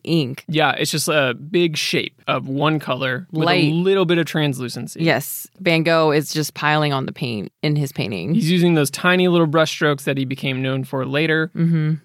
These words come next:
Speaker 2: And he is trying to depict a lot of detail just in that little area.
Speaker 1: Yep.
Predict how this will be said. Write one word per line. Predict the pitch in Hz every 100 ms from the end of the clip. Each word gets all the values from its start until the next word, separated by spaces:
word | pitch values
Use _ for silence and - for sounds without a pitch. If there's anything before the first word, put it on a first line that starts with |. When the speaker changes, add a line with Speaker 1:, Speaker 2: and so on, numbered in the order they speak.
| -
Speaker 2:
And | 139 131 131 131 131
he | - 127 123
is | 104 117 113 117 120 127 -
trying | - - 139 131
to | -
depict | - - - 190 180
a |
lot | 170 160
of | 143
detail | 135 127 123 120
just | 117 127
in | 120
that | 113
little | 120 127 131 -
area. | - 127 - - 202 _
Speaker 1:
Yep. | 170 170 165